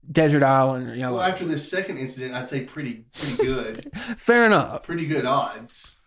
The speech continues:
Speaker 1: So the thing is, there's way more to this story, right? This was the first murder. I think there's a total of five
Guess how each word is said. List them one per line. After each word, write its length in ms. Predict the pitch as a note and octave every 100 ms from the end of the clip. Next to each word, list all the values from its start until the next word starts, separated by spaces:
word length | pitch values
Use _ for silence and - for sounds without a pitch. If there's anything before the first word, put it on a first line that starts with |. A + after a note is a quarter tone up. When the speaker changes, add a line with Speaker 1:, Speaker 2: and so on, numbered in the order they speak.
| _ _ _ _ -
Speaker 1:
So 560 | F3+ E3+ E3+ D#3 - - _ _ _ _ _ _ _ _ _ _ -
the 100 | F3+
thing 180 | B3+ G3+
is, 240 | F3 D3
there's 320 | E3 G#3 E3+
way 220 | D3+ D3+
more 180 | C#3 C3
to 80 | C3
this 160 | - -
story, 440 | - G2+ - _ -
right? 220 | C3+ D#3+
This 220 | G#3+ -
was 160 | F3 -
the 140 | C#3
first 600 | - G3 F3+ F3 - - -
murder. 440 | C#3+ C3 - G#2 - _ _ _ _ _ _ -
I 80 | D3
think 220 | F#3 D#3+
there's 160 | D#3
a 40 | D3+
total 480 | E3+ E3+ E3 D#3+ D3
of 120 | C3+
five 640 | - C#3 D3+ E3+ E3+ E3+